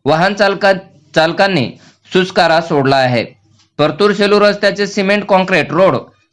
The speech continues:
साठी तीनशे पासष्ट कोटी निधी मंजूर असताना व पूर्वीचा डांबरी रस्ता तेवढा खराब नसताना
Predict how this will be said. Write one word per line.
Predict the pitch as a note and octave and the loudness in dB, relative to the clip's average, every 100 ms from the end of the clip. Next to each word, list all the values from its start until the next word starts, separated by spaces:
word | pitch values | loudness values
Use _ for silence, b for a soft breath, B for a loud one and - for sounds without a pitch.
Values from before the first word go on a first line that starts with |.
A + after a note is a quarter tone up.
| _ | _
साठी | E3 E3 G3+ | -2 0 -2
तीनशे | G3 G3 F3+ G3+ | 0 -2 0 -2
पासष्ट | G3+ E3+ F#3+ G3+ | 0 0 0 -6
कोटी | G3+ G3 G3+ | -4 -2 0
निधी | F#3+ F#3 | 0 0
मंजूर | F#3 E3+ E3+ | 2 2 2
असताना | E3 D#3 D#3 G3 D#3 G#2 b b b | 2 0 0 0 0 -4 b b b
व | D#3+ | -2
पूर्वीचा | E3 E3+ E3+ F3+ F3 | 0 0 0 0 0
डांबरी | G3+ F3 D#3+ F#3 | 0 0 0 0
रस्ता | G3 G3 - | 0 0 -2
तेवढा | F#3+ G3+ F3 F#3 A2+ - - | -2 0 2 2 0 -4 -6
खराब | D3 E3+ F#3 | 0 0 0
नसताना | G3 - G3 D3 A2+ | -2 -2 -2 -2 -4